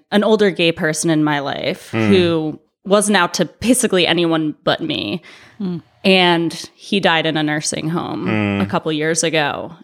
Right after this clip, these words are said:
Speaker 1: And, uh, for, for a couple reasons, including just his appearance, the main character in this film reminded me a lot of
Speaker 3: Hmm.
Speaker 1: him.
Speaker 2: Oh, wow. Yeah.
Speaker 1: And I couldn't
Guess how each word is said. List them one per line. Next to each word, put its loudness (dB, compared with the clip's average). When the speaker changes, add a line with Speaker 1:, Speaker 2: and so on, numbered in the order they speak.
Speaker 1:
And, 2
uh, -4
for, 0
for 2
a 2
couple 4
reasons, 4
including 2
just 0
his 0
appearance, 0
the 2
main 2
character 0
in 0
this -4
film -2
reminded -4
me -4
a -4
lot -6
of -10
Speaker 3:
Hmm. -2
Speaker 1:
him. 2
Speaker 2:
Oh, 2
wow. 0
Yeah. -4
Speaker 1:
And 4
I 2
couldn't 2